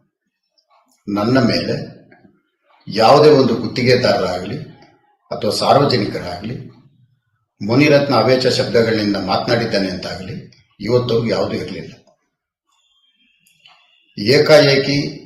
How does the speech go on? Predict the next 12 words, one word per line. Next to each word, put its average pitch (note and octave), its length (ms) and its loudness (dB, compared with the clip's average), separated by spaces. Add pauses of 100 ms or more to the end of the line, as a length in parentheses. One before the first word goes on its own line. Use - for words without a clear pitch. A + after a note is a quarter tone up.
ಈ A#2+ 80 0
ಲೋಕಸಭಾ A#2+ 540 2
ಚುನಾವಣೆ A#2 380 2
ಮುಗಿದ A#2+ 340 0
ಮೇಲೆ, C3+ 220 4 (1800)
ಇದರ A#2 240 -2
ಫಲಿತಾಂಶ C3 480 4
ಬಂದ A2 280 0
ಮೇಲೆ, B2+ 280 0 (1700)
ಆವತ್ತಿಂದನೇ B2+ 840 2 (800)
ನನ್ನ A2+ 300 0
ಮೇಲೆ G2 300 2